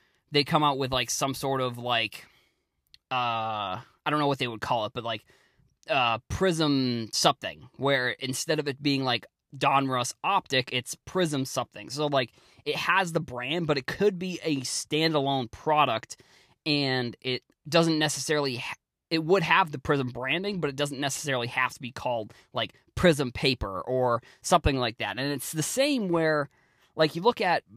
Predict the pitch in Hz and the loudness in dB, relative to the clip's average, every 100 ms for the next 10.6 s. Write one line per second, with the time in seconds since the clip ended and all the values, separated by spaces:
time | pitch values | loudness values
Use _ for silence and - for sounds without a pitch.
0 | 143 _ 160 247 147 107 147 - - 160 | -20 _ 8 8 6 0 -4 -6 -2 0
1 | 151 202 151 - 139 180 - - 151 139 | 0 -4 -10 -6 0 0 0 -2 0 0
2 | 127 143 147 135 - - 147 147 127 120 | -2 0 0 -2 -4 0 0 0 0 -2
3 | 117 - _ _ _ 185 - 247 269 226 | -4 -6 _ _ _ -2 2 4 4 6
4 | 214 185 - 165 196 190 175 - 151 151 | 2 2 -2 -2 -2 0 -2 0 2 2
5 | 160 135 135 110 135 127 123 120 131 143 | 0 -2 -6 -4 -2 -2 -2 2 2 2
6 | - 127 120 107 104 120 _ _ _ _ | 0 0 0 -2 -6 -12 _ _ _ _
7 | _ _ _ - 143 - 113 - 160 113 | _ _ _ 0 2 2 -4 -2 0 0
8 | 98 - 156 147 147 135 - - _ _ | -2 0 2 4 4 2 -6 -20 _ _
9 | _ _ _ 170 151 165 180 185 139 131 | _ _ _ -2 2 4 4 2 -4 -6
10 | - 196 165 147 - | -2 0 2 0 -2